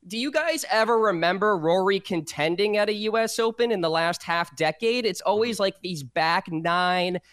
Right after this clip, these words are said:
uh, backdoor top tens on a Sunday, and he cashes his check for finishing T nine, T seven, whatever.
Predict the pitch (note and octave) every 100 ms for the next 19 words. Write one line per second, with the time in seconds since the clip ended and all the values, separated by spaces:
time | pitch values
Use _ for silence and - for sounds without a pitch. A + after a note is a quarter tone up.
0 | _ _ - A#2+ B2+ B2 - F#3 G3 D#3
1 | C#3+ F3+ F3+ F#3+ F3 - F3 E3+ - F#3+
2 | E3+ F3 D#3+ E3+ E3 D#3 F3+ E3 E3+ E3
3 | E3 E3 E3+ D#3+ D#3 D3+ E3+ D3+ E3 D3+
4 | D#3 - - D#3 - D3 - D#3 D3+ -
5 | D3 - D#3 D3+ D3 D3 C#3+ - C3 -
6 | D3 C#3 C3 A#2 B2+ C#3+ C#3+ A#2+ A2 G#2+